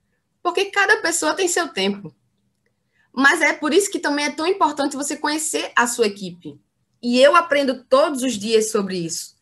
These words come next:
sobre conhecer as pessoas que estão comigo. Você tem aprendido todos os dias sobre conhecer as pessoas que estão com você dentro do negócio? E é necessário, também um detalhe importante,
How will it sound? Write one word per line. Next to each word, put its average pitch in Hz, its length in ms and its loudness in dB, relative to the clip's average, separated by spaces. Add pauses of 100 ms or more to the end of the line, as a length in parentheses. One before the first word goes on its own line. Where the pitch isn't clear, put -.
(300)
sobre 247 300 0
conhecer 302 500 -2
as 339 120 2
pessoas 262 320 0
que 269 80 -8
estão 254 220 0
comigo. 180 500 -2
Você 240 240 2
tem 285 240 -2
aprendido 262 560 0
todos 214 260 -2
os 190 120 -2
dias 180 400 -2 (240)
sobre 233 300 2
conhecer 262 400 2
as 330 120 0
pessoas 240 300 -2
que 233 80 -12
estão 233 240 -2
com 233 160 0
você 196 340 -2
dentro 202 280 0
do 180 100 -4
negócio? 175 500 -2 (1300)
E 233 140 4
é 254 40 6
necessário, 240 1000 2 (100)
também 208 320 2
um 190 160 -2
detalhe 196 300 0
importante, 202 580 -6